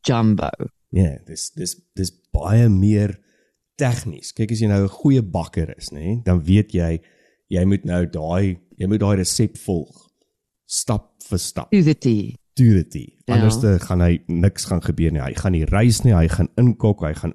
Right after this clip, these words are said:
Speaker 2: oopbars, ek weet nie wat alles gaan gebeur nie. So, ehm,
Speaker 1: Ja.
Speaker 2: 'n s-, 'n klein eier weeg tussen drieëndertig en drieënveertig gram. 'n Medium
Speaker 1: Mhm.
Speaker 2: eier tussen drieënveertig en eenenvyftig, 'n groot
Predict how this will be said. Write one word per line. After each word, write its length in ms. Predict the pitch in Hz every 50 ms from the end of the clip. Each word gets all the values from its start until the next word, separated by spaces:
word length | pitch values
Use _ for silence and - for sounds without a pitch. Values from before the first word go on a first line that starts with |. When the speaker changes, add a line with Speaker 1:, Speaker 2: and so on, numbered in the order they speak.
| - -
Speaker 2:
oopbars, 520 | 120 113 87 - 95 95 95 95 - -
ek 100 | 78 76 - _
weet 160 | - 95 90 -
nie 80 | 92
wat 140 | 80 80 -
alles 200 | - 69 67 -
gaan 140 | - - -
gebeur 220 | - - - -
nie. 80 | - _ _ _ - - - - - - _
So, 220 | - - - 135 131 123 120 - -
ehm, 280 | 107 107 110 110 107
Speaker 1:
Ja. 280 | 123 120 113 107 110 - _ _ _ -
Speaker 2:
'n 140 | 110 104 - - _
s-, 320 | - - - - - - - _ _ _ _
'n 80 | - 95 - _ _
klein 340 | - 160 151 151 160 151 - -
eier 380 | - 107 107 92 - 73 95 143 175 160 - _ _ _ _ _ _ _ _ - -
weeg 400 | 90 90 85 98 107 117 113 -
tussen 360 | - 143 - - 123 110 92
drieëndertig 920 | 85 101 95 107 127 131 123 95 87 78 80 78 - - - 156 160 - - _
en 300 | - 98 92 87 85 85 _
drieënveertig 880 | - 95 104 110 107 104 98 - - - 117 104 - - - 92 82
gram. 420 | - - - 101 85 - - _ _ _ _ _ _ _ _ _ _ _ _ _ _ _ _ _ _ _ -
'n 160 | 98 92 85 80
Medium 340 | 85 104 120 127 131 131 -
Speaker 1:
Mhm. 120 | 147 139 131
Speaker 2:
eier 360 | 127 120 123 127 147 147 143 - 196
tussen 320 | 226 220 190 - 98 95 85
drieënveertig 720 | - - 202 208 101 98 - 110 107 107 - 113 - -
en 80 | 85 -
eenenvyftig, 880 | - 90 87 80 73 - - 131 127 127 127 - - 156 156 - _ _ _ _ _ _ _ _ _ -
'n 60 | 107
groot 520 | - - - - - 147 151 156 147 -